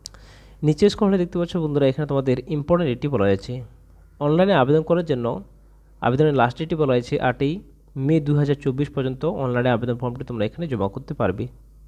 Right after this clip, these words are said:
প্রথমে তোমাদের অ্যাডভার্টাইজমেন্ট নাম্বারটি সিলেক্ট করতে হবে অনলাইনে আবেদনের সময়। এরপরে তোমাদের এন্টার বেসিক ডিটেলসগুলি তোমাদের এখানে, আহ, ফিল আপ করতে হবে।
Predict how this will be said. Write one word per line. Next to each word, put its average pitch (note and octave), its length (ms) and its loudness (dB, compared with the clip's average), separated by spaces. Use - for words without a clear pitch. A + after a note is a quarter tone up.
প্রথমে E3+ 240 0
তোমাদের G3 360 2
অ্যাডভার্টাইজমেন্ট D#3+ 480 0
নাম্বারটি D#3+ 220 -2
সিলেক্ট C#3+ 280 -4
করতে C#3 220 -4
হবে D#3 200 -2
অনলাইনে C3+ 360 2
আবেদনের B2+ 240 0
সময়। C3+ 400 -6
এরপরে C3 340 -2
তোমাদের C3 340 0
এন্টার D#3 300 2
বেসিক C#3 340 2
ডিটেলসগুলি C#3 440 0
তোমাদের C3 280 -4
এখানে, C3+ 300 -4
আহ, A#2 760 0
ফিল C#3+ 100 2
আপ C3+ 60 0
করতে D3 300 -4
হবে। C3 220 -2